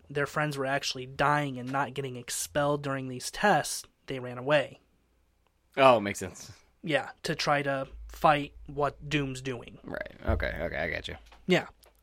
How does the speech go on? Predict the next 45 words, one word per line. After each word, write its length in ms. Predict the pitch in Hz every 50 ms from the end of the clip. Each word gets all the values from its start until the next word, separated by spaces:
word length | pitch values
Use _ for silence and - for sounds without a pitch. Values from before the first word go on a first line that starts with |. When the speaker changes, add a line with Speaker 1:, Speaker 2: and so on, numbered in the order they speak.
| _ _ -
Speaker 1:
N-, 60 | 196
in-, 320 | 208 143 254 269 285 269
interesting 420 | 277 285 285 277 269 - - 254 226
story. 420 | - - 175 165 165 165 165 160 - - - - - -
Like 100 | - 180
I 40 | 180
said, 220 | - 160 139 - -
I 120 | - 175 196
would 140 | 190 180
rather 220 | 175 170 165 156 151
have 200 | 139 147 147 139
my 180 | 139 131 135
team. 320 | 135 - - 160 156 160 170
Speaker 2:
Yeah, 100 | 349 330
of 100 | - -
course, 380 | - 104 95 78 78 80 82 -
Speaker 1:
Um, 220 | 170 165 151 147 143
Speaker 2:
yeah. 60 | 143 - _
Speaker 1:
but 140 | - 175 160
Nico 420 | 190 220 294 330 - 294 226 185
is 100 | 170 160
still 480 | - - - 170 160 160 156 160 160 - -
active 280 | 160 160 156 - 156
in 80 | 160 156
comics 320 | - 160 156 151 151 -
today 300 | - 180 208 262 269 175
with, 320 | 139 131 131 135 131 - -
uh, 320 | 147 143 139 135 131 135 -
the 240 | 151 156 160 165 165 -
A-Team. 420 | 208 233 220 - 151 127 117 120 - _ _ _ -
Not 420 | 165 165 175 175 180 175 170 170
the 120 | 170 185 170
one 380 | 160 170 170 170 170 165 170
from 400 | 151 - - 170 165 160 160 156
the 400 | 151 151 147 143 139 135 135 135 -
Speaker 2:
The, 260 | 202 254 190 214 233
not 160 | 208 202 202
the 80 | 170 196
one 80 | 202 190
that 80 | 175 139
pities 260 | 175 180 170 156 -
fools. 360 | - 160 143 113 101 - - _ _ _ -
Speaker 1:
Uh, 80 | 214 214
yeah. 340 | 190 190 185 180 139 120 -
Speaker 2:
Yeah. 300 | 151 131 113 101 90 87